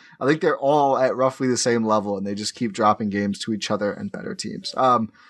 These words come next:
next up is the most fun one to talk about, and probably the last one we'll spend a lot of time with, just because we've covered most of the rest of the moves already, 'cause they were made with other teams that we already talked about. But the Chicago Bulls.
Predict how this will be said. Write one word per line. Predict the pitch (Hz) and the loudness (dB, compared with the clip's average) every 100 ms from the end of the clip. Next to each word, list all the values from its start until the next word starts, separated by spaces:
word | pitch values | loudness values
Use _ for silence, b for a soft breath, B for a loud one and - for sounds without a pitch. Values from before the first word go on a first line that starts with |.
| b | b
next | 127 160 190 | 0 0 4
up | 220 170 | 2 2
is | 147 | 0
the | 147 | 2
most | 135 131 - | 2 0 2
fun | 127 123 | 2 4
one | 123 113 | 2 0
to | |
talk | 117 110 - | 0 0 0
about, | 110 104 | 0 0
and | 110 | -2
probably | - 202 240 | 0 2 4
the | 139 | 4
last | 113 113 117 123 | 4 0 -2 0
one | 117 | -2
we'll | 104 | -2
spend | - 117 110 | -6 -4 -2
a | 95 | -2
lot | 95 101 | -2 -2
of | 127 | -2
time | - 147 156 | 2 2 4
with, | 165 170 | 0 0
just | 185 - | -10 -6
because | 113 110 98 b b b | 0 0 -2 b b b
we've | 113 113 | -6 -6
covered | - 110 117 113 | 0 2 4 2
most | 110 110 117 | 0 0 -2
of | |
the | 107 | 0
rest | 110 107 | 0 0
of | 120 | 0
the | 104 | 0
moves | 107 120 120 | 0 2 2
already, | 117 117 135 | 2 2 0
'cause | 139 107 - - b b | -2 -8 -10 -14 b b
they | 113 | -2
were | 110 98 | 2 2
made | 101 | 0
with | 101 104 | -2 -2
other | 104 | -2
teams | 95 120 117 113 | -2 -2 -2 -2
that | 120 - | -6 -4
we | 127 | 0
already | 131 | 0
talked | 127 233 131 | 2 0 0
about. | 104 98 | -2 2
But | 139 - b b b b _ - | 0 0 b b b b _ -2
the | 127 | 0
Chicago | - 123 - - 127 170 196 180 110 - | 0 -4 -6 -2 2 2 4 2 0 -4
Bulls. | 117 135 120 101 - - | 2 4 4 0 -10 -14